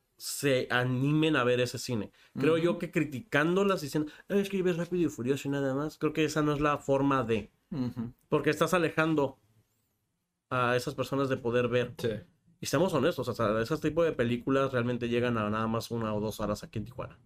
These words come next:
Speaker 2: Sí.
Speaker 1: O no llegan.
Speaker 2: Sí.
Speaker 1: Entonces, yo como cinéfilo, quiero que lleguen más películas de esas. Quiero que lleguen más películas de otros lugares.
Speaker 2: Sí.
Speaker 1: ¿Qué ocupo hacer? Trabajar con el mercado.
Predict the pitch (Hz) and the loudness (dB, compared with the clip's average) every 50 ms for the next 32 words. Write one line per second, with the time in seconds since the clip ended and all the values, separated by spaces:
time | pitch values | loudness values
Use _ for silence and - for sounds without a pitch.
0 | _ _ _ _ - - 113 113 135 135 139 131 123 123 107 - - - _ _ | _ _ _ _ -4 -2 0 2 2 2 2 4 2 2 0 0 -4 -12 _ _
1 | _ _ _ _ _ _ _ _ - 110 107 - _ _ _ _ - 117 113 113 | _ _ _ _ _ _ _ _ -10 -10 -10 -12 _ _ _ _ -4 -4 -4 -4
2 | - - 135 131 151 151 196 196 196 - - 151 151 156 151 180 175 196 208 - | -8 -6 -2 -2 0 0 2 2 0 0 0 0 0 0 0 0 0 0 -2 -2
3 | - - _ _ - 160 196 202 180 170 165 160 160 160 156 - 151 143 135 139 | -6 -12 _ _ -2 0 0 2 2 2 2 2 2 2 0 0 -2 -2 -2 -2
4 | 135 120 110 110 110 - 104 - - 139 - - 165 147 143 143 156 151 151 147 | -2 -2 -2 -2 -6 -8 -10 -6 -4 -4 -2 0 2 2 2 2 4 2 2 0
5 | - - 151 139 135 139 143 143 135 120 120 120 120 - 135 123 113 110 117 120 | 0 -2 -4 -2 -2 0 0 0 2 2 0 0 0 -2 -4 -4 -2 0 0 0
6 | 117 104 - - _ _ _ _ _ _ _ - - 110 - - _ _ _ _ | 0 -2 -6 -10 _ _ _ _ _ _ _ -14 -14 -14 -14 -16 _ _ _ _
7 | _ _ - 147 139 - 160 156 - 156 151 - 170 196 220 226 - _ _ _ | _ _ -2 -2 -2 -2 -4 0 0 0 2 2 2 0 0 -4 -10 _ _ _
8 | _ _ _ _ _ _ _ _ _ _ _ _ _ _ _ _ _ _ _ - | _ _ _ _ _ _ _ _ _ _ _ _ _ _ _ _ _ _ _ -2
9 | 123 110 104 - 110 104 170 196 196 156 120 107 - 156 165 127 92 - | -2 -2 0 -2 -2 -2 0 0 2 2 0 0 0 0 0 0 -2 -6